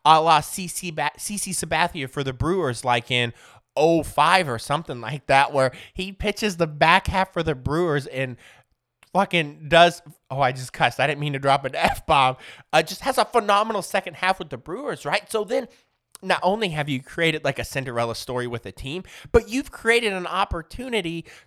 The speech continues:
to put a really good player in a position to win, and they're sort of elevated to, like, this elite status because on the rare occasion that a player carries their baseball team, it is a beautiful thing and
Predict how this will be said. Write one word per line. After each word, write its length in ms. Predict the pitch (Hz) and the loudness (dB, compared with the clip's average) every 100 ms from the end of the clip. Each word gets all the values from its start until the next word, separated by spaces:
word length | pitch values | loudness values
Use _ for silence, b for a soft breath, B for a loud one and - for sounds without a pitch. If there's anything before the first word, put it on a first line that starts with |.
| - | -10
to 180 | 196 170 | -10 -10
put 300 | - 240 254 | -6 -4 0
a 100 | 175 | -2
really 560 | 190 208 240 262 240 226 | -2 -8 -4 -2 -2 -4
good 340 | 185 214 - | -4 -4 -2
player 460 | - - 240 185 - | -4 -2 0 0 -2
in 200 | 196 208 | -4 -4
a 40 | |
position 560 | 196 170 151 185 - 170 | -4 -6 -4 -4 -4 -4
to 80 | 151 | -4
win, 360 | 151 196 180 B B B - | -2 -4 -6 B B B -8
and 240 | 175 180 | -6 -4
they're 100 | 190 | -6
sort 280 | 190 208 165 | -4 -2 -2
of 120 | 151 - | -4 -4
elevated 720 | 220 240 233 160 147 143 139 | 0 2 2 2 0 0 -4
to, 80 | 165 | -6
like, 260 | 160 151 | -6 -4
this 200 | 151 147 | -6 -6
elite 480 | 139 135 170 220 - | -6 -6 -8 -10 -10
status 560 | - - 208 214 196 - | -10 -10 -10 -8 -8 -8
because 340 | - - 165 | -10 -4 -2
on 120 | 160 156 | -2 -4
the 100 | 151 | -6
rare 340 | 165 202 196 | -4 -4 -4
occasion 460 | 180 - 214 196 175 | -6 -8 -8 -8 -8
that 120 | 160 | -8
a 40 | |
player 480 | 139 - 233 208 160 | -10 -8 -4 -2 -2
carries 520 | - 202 190 208 202 | -4 -4 -2 -2 -4
their 140 | 180 135 | -4 -4
baseball 600 | 160 196 240 - 156 127 | -4 -6 -6 0 0 0
team, 280 | - 135 127 B B B | -4 -10 -10 B B B
it 140 | - 294 | -6 -4
is 140 | 214 | -2
a 120 | 180 - _ | -2 -4 _
beautiful 640 | 175 185 208 220 185 202 | -2 0 2 2 0 -4
thing 400 | 190 196 220 202 | -4 0 0 0
and 220 | 190 180 | -4 -6